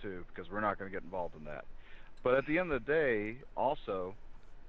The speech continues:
at what point in time do we just not get involved? What an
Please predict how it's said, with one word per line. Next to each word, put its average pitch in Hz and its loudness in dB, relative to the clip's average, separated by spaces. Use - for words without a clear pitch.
at 123 4
what 147 2
point 165 0
in 131 -4
time 107 2
do 117 -2
we 131 0
just 143 -2
not 113 2
get 110 -2
involved? 85 -4
What 185 2
an - -2